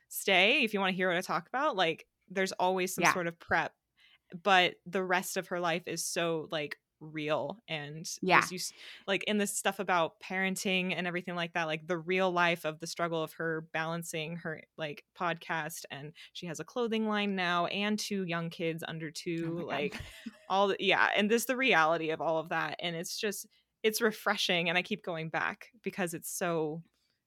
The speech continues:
Speaker 1: nice to see. But
Speaker 2: Yeah.
Speaker 1: that's, like, the only person from the franchise that I've been able to follow for longer than, like,
Speaker 2: For a
Speaker 1: three
Speaker 2: long
Speaker 1: months after
Speaker 2: time.
Speaker 1: the show's done. <laughs> Yeah.
Speaker 2: It's so interesting you brought this up because I haven't talked to anybody else about it, but I just saw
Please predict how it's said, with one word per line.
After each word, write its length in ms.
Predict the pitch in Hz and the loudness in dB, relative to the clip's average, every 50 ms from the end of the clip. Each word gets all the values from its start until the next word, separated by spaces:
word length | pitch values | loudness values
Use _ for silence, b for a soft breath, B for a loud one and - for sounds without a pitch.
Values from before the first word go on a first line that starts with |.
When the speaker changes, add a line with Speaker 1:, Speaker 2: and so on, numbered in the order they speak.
| _ _ _ - | _ _ _ -8
Speaker 1:
nice 520 | 165 165 151 - - 170 - - - - | -6 -6 -4 -6 -6 -6 -6 -4 -6 -6
to 100 | - - | -8 -8
see. 320 | 170 - - 165 156 156 185 | -8 -6 -6 -4 -4 0 4
But 120 | 196 202 | 6 6
Speaker 2:
Yeah. 20 | - | 6
Speaker 1:
that's, 180 | 196 208 - | 6 4 4
like, 200 | 226 214 208 - - | 2 0 0 0 -2
the 160 | 202 208 214 | 0 0 0
only 280 | - 185 202 208 214 220 | 2 0 0 0 0 0
person 360 | 220 - 247 226 - 214 196 | -2 -2 -4 -4 -2 -2 -4
from 200 | 196 - 175 175 | -4 -4 -6 -6
the 60 | 170 170 | -6 -8
franchise 400 | - 165 165 170 - 160 160 165 | -6 -8 -6 -6 -6 -6 -6 -4
that 100 | 175 - | -2 -2
I've 220 | - - 170 170 160 | 0 0 -2 -2 -2
been 100 | 180 180 | -4 -4
able 180 | 165 156 165 | -4 -4 -4
to 80 | 156 160 | -4 -6
follow 320 | - - 160 156 147 156 165 | -4 -2 0 0 0 -2 -4
for 140 | - - 143 | -6 -8 -8
longer 300 | 127 143 147 147 - - | -6 -6 -8 -8 -8 -10
than, 140 | - - - | -10 -10 -10
like, 260 | - 147 147 - - _ | -10 -10 -10 -12 -10 _
Speaker 2:
For 120 | - 214 185 | 6 8 8
a 80 | 175 | 8
Speaker 1:
three 20 | 165 | 8
Speaker 2:
long 180 | 160 151 143 | 6 4 4
Speaker 1:
months 80 | 151 160 | 2 0
after 220 | 151 - - - | 0 0 0 0
Speaker 2:
time. 0 | |
Speaker 1:
the 100 | - 160 | 0 0
show's 320 | - - 156 147 139 208 - | 0 2 2 2 0 0 2
done. 280 | - 135 185 269 262 - | 2 4 4 4 4 6
<laughs> 40 | |
Yeah. 280 | - 359 - - 311 - - - 403 - - _ _ - | 6 6 8 6 4 4 4 0 -2 -2 -4 _ _ 2
Speaker 2:
It's 220 | 220 214 220 - | 2 4 2 0
so 340 | - - - 240 202 214 226 | -4 2 4 6 6 6 6
interesting 600 | - 220 208 196 196 196 - - 196 185 185 - - | 4 2 0 0 -2 -2 -4 -4 -4 -4 -6 -6 -8
you 200 | 190 180 185 180 | -4 -2 -2 0
brought 260 | 180 175 160 - - | 2 2 0 0 -2
this 160 | - 175 - | -4 -6 -4
up 260 | - - 180 175 - - - | -2 -2 -2 -2 -2 -4 -8
because 240 | 196 - 196 185 - | -6 -6 -4 -2 0
I 80 | 175 | 0
haven't 380 | 180 180 165 175 180 190 - - | 0 0 -2 -4 -4 -6 -8 -2
talked 260 | 185 175 170 170 - | 0 0 0 0 0
to 80 | 165 151 | -2 -2
anybody 340 | 170 170 170 165 175 165 | -2 -2 -2 -2 -2 -2
else 200 | 160 156 156 - | 0 -2 -2 -4
about 260 | - 165 160 151 160 170 | -4 -2 0 0 0 0
it, 160 | 165 - - | -2 -4 -4
but 80 | - | -2
I 100 | 170 170 | -2 -2
just 320 | 165 - 175 165 - - - | -2 -2 -4 -4 -4 -4 -2
saw 460 | - 170 160 160 160 156 156 160 - | 0 2 2 2 2 2 0 -2 -2